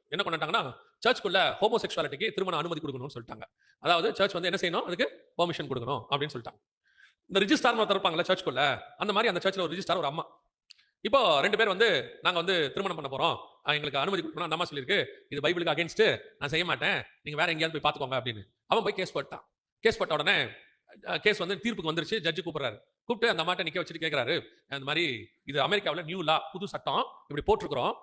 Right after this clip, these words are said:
So இது முதல் கேஸ் வந்திருக்கு, நாங்க உங்களுக்கு ஒரு மன்னிப்பு கொடுக்க விரும்புறோம். ஒண்ணும் இல்ல, இது உங்களால தெரியாம கூட நீங்க என்ன பண்ணிருப்பீங்க, செஞ்சிருக்கலாம். நீங்க கல்யாணத்தை பண்ணி வைக்கிறேன்னு அனுமதி கொடுத்துட்டீங்கன்னா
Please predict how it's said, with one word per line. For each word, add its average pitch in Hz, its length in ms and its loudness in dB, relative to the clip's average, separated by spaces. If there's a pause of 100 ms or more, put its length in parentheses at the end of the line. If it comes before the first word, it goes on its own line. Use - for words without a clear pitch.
(140)
So 214 280 2
இது 160 100 0
முதல் 190 200 -2
கேஸ் 190 160 -2
வந்திருக்கு, 143 640 -2
நாங்க 202 220 2
உங்களுக்கு 175 300 0
ஒரு 127 300 0 (200)
மன்னிப்பு 185 340 -4
கொடுக்க 180 180 -2
விரும்புறோம். 160 300 2
ஒண்ணும் 254 280 0
இல்ல, 170 200 4 (240)
இது 202 340 4
உங்களால 208 180 2
தெரியாம 247 260 2
கூட 226 120 0
நீங்க 208 180 -2
என்ன 208 40 -2
பண்ணிருப்பீங்க, 170 380 0 (260)
செஞ்சிருக்கலாம். 220 380 -2 (160)
நீங்க 247 300 0
கல்யாணத்தை 269 380 0
பண்ணி 214 140 -4
வைக்கிறேன்னு 220 280 -4
அனுமதி 240 160 -2
கொடுத்துட்டீங்கன்னா 151 460 -2